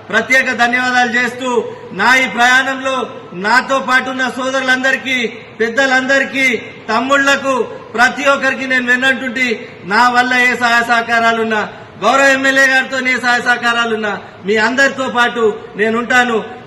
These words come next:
దయచేసి మిత్రులారా, సోదరులారా, మనం అందరం తెలుగు మాట్లాడాల్సిన అవసరం ఉంది.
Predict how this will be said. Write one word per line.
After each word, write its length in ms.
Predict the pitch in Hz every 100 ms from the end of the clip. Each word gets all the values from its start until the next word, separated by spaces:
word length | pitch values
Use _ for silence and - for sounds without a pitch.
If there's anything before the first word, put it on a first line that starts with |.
| 175
దయచేసి 500 | 214 247 269 262 247
మిత్రులారా, 720 | 247 247 254 247 240 226 - - -
సోదరులారా, 760 | 220 254 269 262 254 254 233 - - 175
మనం 280 | 208 233 220
అందరం 500 | 247 254 254 226 190 - - -
తెలుగు 280 | 220 247 285
మాట్లాడాల్సిన 680 | 269 269 269 262 262 220 254
అవసరం 400 | 247 240 254 247
ఉంది. 380 | 247 226 214